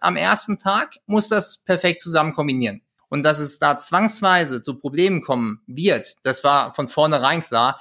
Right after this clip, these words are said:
Und es war einfach super ärgerlich, dass es auch diese Stichtagbetrachtung gibt und nicht irgendwie einen Zeitraum, wo man einfach,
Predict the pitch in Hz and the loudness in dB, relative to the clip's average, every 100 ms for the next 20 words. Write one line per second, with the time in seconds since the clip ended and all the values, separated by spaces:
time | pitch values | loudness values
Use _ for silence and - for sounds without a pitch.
0 | _ - 131 143 135 139 139 143 139 120 | _ -10 -4 0 0 0 -4 0 0 2
1 | 135 139 139 - - 131 - - - - | 0 0 0 -4 -4 -4 -4 -10 -14 -20
2 | 156 78 147 _ - 117 135 - 143 147 | -20 -20 -20 _ -20 -10 -10 -4 -4 -2
3 | 139 135 - - 180 - 190 175 165 - | -2 -2 0 0 0 0 0 0 0 -8
4 | - - 156 160 147 - 143 139 143 139 | -20 -6 -2 0 -2 -4 -2 -2 -2 -4
5 | - 143 143 131 123 131 139 165 147 139 | -2 -4 -2 -4 -2 0 0 2 -2 -2
6 | 139 135 135 147 135 | -2 0 0 0 -2